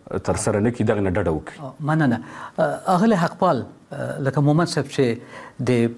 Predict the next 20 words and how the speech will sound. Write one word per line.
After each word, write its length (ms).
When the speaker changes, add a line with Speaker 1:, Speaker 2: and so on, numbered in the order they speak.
Speaker 2:
پاکستاني، 480
آه، 260
کتونکو 540
په 320
وینا 220
باندې 200
دا 100
خبره 300
وکړه 280
چې، 200
آه، 320
مولانا 260
فضل 300
الرحمن 380
چې 440
په 100
دې 200
سفر 320
کې 140
ځي 160